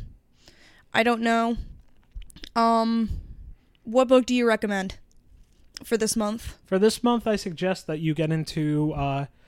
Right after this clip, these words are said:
Speaker 2: a Jim Butcher series. My favorite, or the one that I'm currently listening to right now, is Furies of Calderon
Speaker 1: But that's, like,
Speaker 2: from the
Speaker 1: way
Speaker 2: Codex Alara.
Speaker 1: Oh, Codex Alara. Okay. What is, like, the first one in that series?
Speaker 2: Furies of Calderon.
Speaker 1: Okay.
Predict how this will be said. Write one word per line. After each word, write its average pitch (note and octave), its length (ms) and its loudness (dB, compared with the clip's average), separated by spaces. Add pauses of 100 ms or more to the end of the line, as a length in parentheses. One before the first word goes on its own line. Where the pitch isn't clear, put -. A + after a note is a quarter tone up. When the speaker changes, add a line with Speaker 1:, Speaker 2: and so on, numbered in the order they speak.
(200)
Speaker 2:
a D3+ 80 -2
Jim E3+ 240 2
Butcher F3+ 320 0
series. F3 500 -4
My E3 260 0
favorite, F3+ 580 -4 (100)
or F3 160 2
the D#3 100 -2
one F3+ 160 -4
that F#3 60 -4
I'm F3 120 -6
currently F3+ 280 -2
listening F3 300 -4
to - 140 -6
right F3 160 0
now, F3+ 280 -2
is D#3 180 -4
Furies F3+ 440 -2
of E3+ 100 -4
Calderon F#3+ 520 0 (140)
Speaker 1:
But C#4 100 -2
that's, D#4+ 200 2
like, F4 120 2
Speaker 2:
from G3+ 120 -4
the F#3+ 60 -2
Speaker 1:
way B3+ 500 10
Speaker 2:
Codex G3 60 2
Alara. F3+ 280 -2 (120)
Speaker 1:
Oh, B3+ 340 10
Codex A3+ 320 0
Alara. F#3 460 -2
Okay. F#3 380 -6 (720)
What A3+ 160 4
is, A#3 160 4
like, A3+ 180 2
the A3 60 -4
first G#3 260 -4
one G3 100 -6
in F#3 60 -8
that - 140 -10
series? - 340 -10
Speaker 2:
Furies F3 340 -2
of E3 100 -4
Calderon. F3 460 -2 (200)
Speaker 1:
Okay. - 400 -2